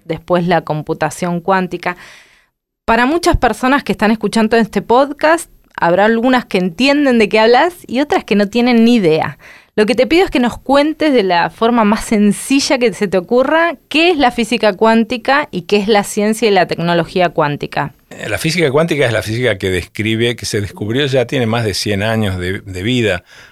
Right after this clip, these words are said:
Speaker 2: alrededor de mil novecientos, a partir de los estudios de Max Planck y estudios que los físicos empezaron a hacer para tratar de entender la interacción entre la luz y la materia, y se dieron cuenta que para describir lo que pasa en esa, en ese dominio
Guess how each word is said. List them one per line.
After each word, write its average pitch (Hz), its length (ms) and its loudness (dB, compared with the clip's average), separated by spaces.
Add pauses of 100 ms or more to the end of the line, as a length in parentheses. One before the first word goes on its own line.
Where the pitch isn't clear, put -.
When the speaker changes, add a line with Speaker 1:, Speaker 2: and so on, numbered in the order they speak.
(160)
Speaker 2:
alrededor 90 440 -4
de 95 120 -2
mil 98 420 -4
novecientos, 104 840 -2 (120)
a - 80 -16
partir 90 300 -6
de 92 80 -2
los 82 260 -10
estudios 95 360 -6
de 87 40 -6
Max 87 280 -8
Planck 117 320 -2 (260)
y 101 120 -14
estudios 101 460 -2
que - 140 -6
los 85 160 -4
físicos 92 400 -6
empezaron 90 560 -4
a 87 120 -4
hacer 117 360 -2 (400)
para 87 220 -6
tratar 90 340 -4
de 101 80 0
entender 95 420 -2
la 95 120 -4
interacción 90 520 -6
entre 90 220 -6
la 82 160 -8
luz 95 340 -8
y 95 140 -12
la 85 140 -8
materia, 87 500 -4
y 85 40 -6
se - 120 -8
dieron 92 280 -2
cuenta 104 380 -2
que 90 200 -6 (520)
para 92 240 -2
describir 92 520 -2
lo 110 120 0
que 98 120 -2
pasa 101 440 -2
en 92 100 -4
esa, 92 520 -6
en 98 100 -10
ese 92 180 -8
dominio 113 680 -2